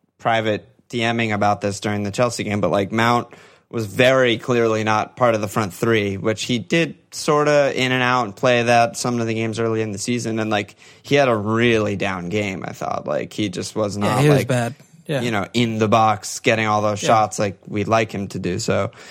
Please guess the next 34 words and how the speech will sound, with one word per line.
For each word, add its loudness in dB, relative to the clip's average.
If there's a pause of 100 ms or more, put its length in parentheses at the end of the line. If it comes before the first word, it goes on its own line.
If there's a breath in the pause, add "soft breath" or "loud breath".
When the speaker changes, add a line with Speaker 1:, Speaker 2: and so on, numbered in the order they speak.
(140 loud breath)
Speaker 2:
Yeah. -12
Speaker 1:
no, 4
I, 4
I 2
hear 0
what 2
you're -2
saying, -2
but 0
you 2
asked 2
me 2
to 4
argue 2
for 2
it, -2
and, -4
and -4
that's, 0
like, -2
a -2
major, -4
for -2
me, 0
major -2
argument -2
for 2
it, 2
where 2
I'm 0
like, -2
I 4
don't 2
know 4